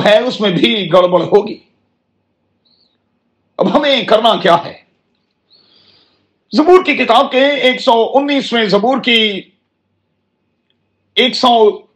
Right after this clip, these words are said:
سینتالیسویں اور اڑتالیسویں آیت کی روشنی میں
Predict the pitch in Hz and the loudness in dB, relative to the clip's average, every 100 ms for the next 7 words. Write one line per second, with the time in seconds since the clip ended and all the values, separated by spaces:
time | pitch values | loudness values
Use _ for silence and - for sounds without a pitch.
0 | _ - - 214 185 208 262 269 - 233 | _ -6 -4 -2 0 0 0 -6 -4 -2
1 | 254 269 - 208 208 196 185 160 - _ | 0 -2 0 2 2 0 -4 -8 -12 _
2 | _ _ _ _ _ - 170 190 240 285 | _ _ _ _ _ -4 -2 2 2 0
3 | 277 - 226 202 214 214 - 190 202 - | -2 -4 0 0 0 -4 -2 0 0 -2
4 | 220 185 202 | -4 -6 -6